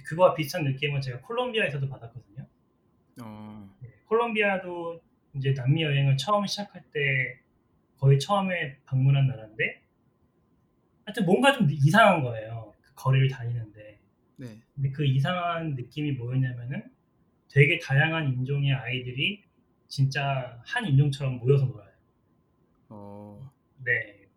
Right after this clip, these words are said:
Speaker 1: 그리고 이, 그게 이제 아이들도 그렇고 어른들도 그렇고, 좀 그런 느낌이 좀 특이했던 것 같아요, 그 당시에는.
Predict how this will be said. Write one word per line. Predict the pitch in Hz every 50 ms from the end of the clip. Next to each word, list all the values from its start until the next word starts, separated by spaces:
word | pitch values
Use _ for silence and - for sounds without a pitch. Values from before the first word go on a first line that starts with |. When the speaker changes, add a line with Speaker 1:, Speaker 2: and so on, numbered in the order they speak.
| _
Speaker 1:
그리고 | - 139 131 127 131
이, | 131 127 127
그게 | - - 135 156 156 143
이제 | 135 131 135 127 -
아이들도 | - 123 135 151 165 180 175 165 165 147
그렇고 | 139 139 127 - - _ 143 135 131
어른들도 | 123 131 151 160 156 147 135 131 127
그렇고, | 120 113 113 _ _ _ - 120 113 110 110 107 _ _ _ _ _ _ _ _ _ _ _ _ _ _ _ _ _ _ _ _ _
좀 | - 135 123
그런 | - - 190 208 214 185
느낌이 | 143 135 135 135 - 180 175 175 175 170 170 165 160
좀 | - 156 156 143
특이했던 | - - 214 208 247 247 226 220
것 | 175 131
같아요, | - _ - 117 -
그 | 117
당시에는. | 117 113 113 - - - _